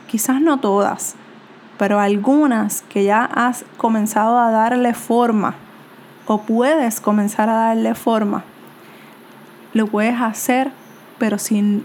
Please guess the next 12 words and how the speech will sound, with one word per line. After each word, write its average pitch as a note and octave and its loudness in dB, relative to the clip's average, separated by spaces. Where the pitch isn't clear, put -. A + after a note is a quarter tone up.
si - -6
te G3 -4
quedas A#3+ -2
sentada A#3 0
esperando G3+ -2
a G#3 0
que G3+ 0
llegue A3 0
el A3 -2
dos G#3 -2
mil A3+ 2
diecinueve, A3+ 0